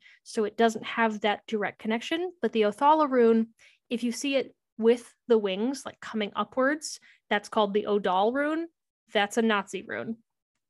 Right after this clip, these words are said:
So if you see that somewhere on a website, steer away immediately. If you see it in a book, steer away immediately. It, it's supposed to look like if you gave a diamond legs. Now, if the legs look like they have backwards knees,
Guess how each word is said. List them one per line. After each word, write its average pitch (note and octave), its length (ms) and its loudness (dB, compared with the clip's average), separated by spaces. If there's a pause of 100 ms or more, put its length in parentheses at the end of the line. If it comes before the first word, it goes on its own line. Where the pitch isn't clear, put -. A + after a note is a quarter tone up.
(120)
So - 140 -4
if G3 140 -6
you G#3+ 80 -4
see C#4+ 240 -2
that C4+ 260 2
somewhere C4 300 0
on A#3+ 100 2
a A#3 60 0
website, A3 540 0 (880)
steer C4 320 0
away A#3+ 180 4
immediately. A3+ 400 0
If A3 140 -6
you A3 60 -12
see B3+ 140 -4
it A#3+ 60 0
in A#3 60 -2
a A3+ 40 -2
book, G#3+ 280 -2
steer A3 280 -2
away G#3 180 0
immediately. G3 560 -4 (760)
It, C4 180 0 (180)
it's C4 200 -4
supposed G4 380 0
to E4 60 -4
look C#4+ 280 -2
like A3+ 300 2 (280)
if C4 160 -8
you A#3+ 80 -4
gave A#3+ 240 0
a A#3 60 2
diamond G#3+ 500 0
legs. G3 560 -6 (800)
Now, G#3+ 160 2
if G#3+ 80 -4
the A3+ 80 2
legs A#3 340 2
look A#3 140 0
like A#3+ 160 2
they A3+ 140 2
have A3 280 0 (240)
backwards B3 460 0
knees, C#4+ 540 -2